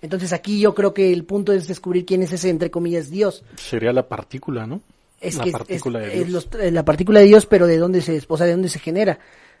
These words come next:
Speaker 1: ¿Del Big Bang? O sea, el, el Dios puede ser el Big Bang, Dios puede ser el tiempo mismo. También veía unas teorías de que Dios es el tiempo mismo. O sea, que en un
Speaker 2: Ujú.
Speaker 1: punto se creó, pero ¿cómo se creó? O sea, ¿de qué, de qué parte se creó?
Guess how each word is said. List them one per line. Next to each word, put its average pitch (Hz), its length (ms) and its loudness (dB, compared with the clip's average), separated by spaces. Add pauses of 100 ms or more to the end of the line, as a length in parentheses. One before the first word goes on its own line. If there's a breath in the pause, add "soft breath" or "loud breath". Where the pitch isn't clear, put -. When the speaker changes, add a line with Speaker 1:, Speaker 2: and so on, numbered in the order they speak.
(220 soft breath)
Speaker 1:
¿Del 160 220 2
Big 165 160 2
Bang? 226 260 6
O - 80 -8
sea, 170 120 -2
el, 180 200 -2
el 160 320 -10
Dios 220 300 6
puede 196 180 2
ser 170 120 0
el 165 80 0
Big 156 180 -2
Bang, 233 300 0
Dios 196 340 2
puede 202 220 4
ser 202 240 0 (140)
el 156 160 -6
tiempo 170 280 -2
mismo. 185 260 -2
También 165 260 -2
veía 165 220 0
unas 165 160 -6
teorías 165 240 -4
de 160 100 -6
que 139 120 -12 (460 soft breath)
Dios 175 320 -2
es 175 100 -10
el 156 80 -8
tiempo 156 260 -10
mismo. 156 360 -12 (100)
O 156 60 -20
sea, 170 140 -8
que 160 180 -10
en 165 220 -4
un 214 100 2
Speaker 2:
Ujú. 247 80 -2
Speaker 1:
punto 185 200 -6
se 156 140 -10
creó, 202 260 -2 (380 soft breath)
pero 160 180 -6
¿cómo 185 220 -8
se 165 80 -6
creó? 185 200 -2
O 180 40 -2
sea, 180 100 -6
¿de 175 100 -6
qué, 202 280 0
de 190 140 -2
qué 214 120 0
parte 220 380 0
se 160 120 -12
creó? 170 340 -6